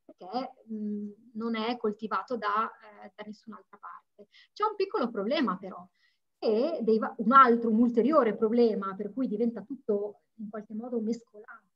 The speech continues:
perché l'umanità è questo, no? Siamo veramente una mescolanza di cose, eh, da tanti punti di vista, perché poi ci mescoliamo tra di noi, fortunatamente. Io, per esempio, sono figlia di radici stranissime,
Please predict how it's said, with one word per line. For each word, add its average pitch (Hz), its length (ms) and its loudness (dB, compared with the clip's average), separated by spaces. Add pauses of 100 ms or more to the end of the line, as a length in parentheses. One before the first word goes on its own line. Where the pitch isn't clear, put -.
perché - 540 -20 (260)
l'umanità 214 600 -6
è 220 200 -16
questo, 214 680 -8
no? 220 280 -16
Siamo 214 200 -20
veramente 233 380 -12
una 208 120 -14
mescolanza 208 800 -8
di 208 80 -10
cose, 196 680 -6 (400)
eh, 190 1120 -8 (180)
da 202 120 -8
tanti 240 340 -2
punti 196 320 -6
di 220 100 -2
vista, 208 520 -6
perché 208 200 -20
poi 233 140 -10
ci - 160 -8
mescoliamo 202 640 -4
tra 190 140 -12
di 196 100 -6
noi, 202 340 -8 (320)
fortunatamente. 196 960 -8 (400)
Io, 240 160 8
per 220 100 4
esempio, 208 640 2
sono 208 280 -10
figlia 208 420 -2
di 196 220 -4
radici 196 580 -4
stranissime, 190 960 -4